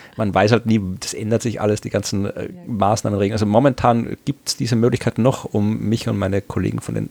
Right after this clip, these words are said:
Speaker 1: Science Busters bei unserer Show zu sehen. Äh, wie gesagt, wie immer, bevor ihr irgendwelche Karten kauft oder hinfahrt, schaut doch mal nach, ob's wirklich stattfindet. Aber das existiert noch. Ansonsten,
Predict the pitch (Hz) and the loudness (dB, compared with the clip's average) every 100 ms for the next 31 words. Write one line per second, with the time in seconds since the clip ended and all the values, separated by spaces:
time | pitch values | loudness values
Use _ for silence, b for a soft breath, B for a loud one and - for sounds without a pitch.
0 | - - 53 120 - 117 - 113 - - | -6 -2 -2 -2 -2 -2 -2 -4 -4 -4
1 | 101 104 107 104 - 113 - - 120 143 | -4 -4 -2 -2 2 2 2 0 4 4
2 | 156 B B B 113 113 107 101 - 101 | 4 B B B 0 2 4 2 0 -6
3 | 95 95 113 120 110 101 - 98 98 101 | -2 0 4 4 4 2 2 2 4 4
4 | 98 - - 95 92 101 - 117 - - | 2 -4 -2 0 0 0 0 2 2 0
5 | 117 - 117 - - 92 90 90 - - | 0 0 -2 -2 -2 0 2 0 -4 -8
6 | - - 123 - - 151 101 101 - B | -6 -2 0 0 2 4 6 4 4 B
7 | B - 104 - 117 - 110 - - - | B 0 2 0 -4 -2 -2 -2 -2 2
8 | 139 117 - 113 117 - 127 | 2 2 4 4 4 0 2